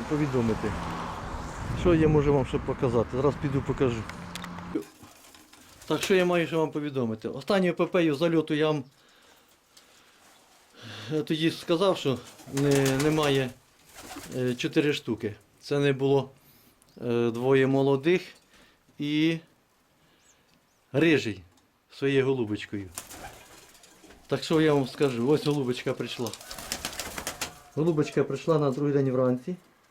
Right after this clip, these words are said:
Ви знаєте, вона прийшла і волочила крила по землі. Далеко її задуло, тому що я її виявив о дев'ятій годині ранку.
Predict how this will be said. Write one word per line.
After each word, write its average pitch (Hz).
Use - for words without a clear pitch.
Ви 139
знаєте, 185
вона 165
прийшла 165
і 135
волочила 147
крила 131
по 135
землі. 123
Далеко 135
її 120
задуло, 113
тому 135
що 139
я 151
її 147
виявив 147
о 151
дев'ятій 156
годині 147
ранку. 180